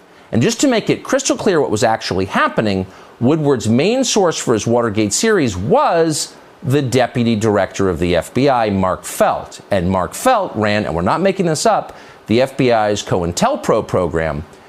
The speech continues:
which was designed to secretly discredit political actors the federal agencies wanted to destroy. People like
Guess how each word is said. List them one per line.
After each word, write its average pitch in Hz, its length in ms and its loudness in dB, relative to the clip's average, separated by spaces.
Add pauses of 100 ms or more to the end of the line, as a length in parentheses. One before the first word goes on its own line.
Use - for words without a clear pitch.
(100)
which 120 160 0
was 117 120 0
designed 120 460 0
to 104 80 -2
secretly 151 500 0
discredit 113 540 -2
political 208 420 0
actors 107 460 -2
the 104 80 -2
federal 107 320 0
agencies 95 540 -2
wanted 87 420 -2
to - 100 -4
destroy. - 540 -2 (540)
People 101 240 -2
like 87 220 0